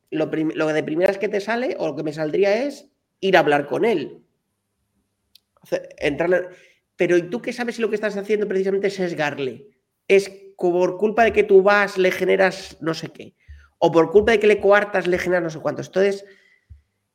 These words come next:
eh, o sea, yo n-,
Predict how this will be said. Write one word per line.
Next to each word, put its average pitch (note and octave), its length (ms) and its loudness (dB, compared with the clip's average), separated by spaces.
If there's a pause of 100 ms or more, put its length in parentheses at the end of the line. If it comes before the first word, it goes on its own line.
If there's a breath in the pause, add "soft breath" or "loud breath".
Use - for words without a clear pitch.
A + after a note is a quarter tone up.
(120)
eh, E3 920 2 (1080)
o D3+ 100 -16 (520)
sea, F#3 340 -4 (460)
yo F3 220 2
n-, G#3+ 120 0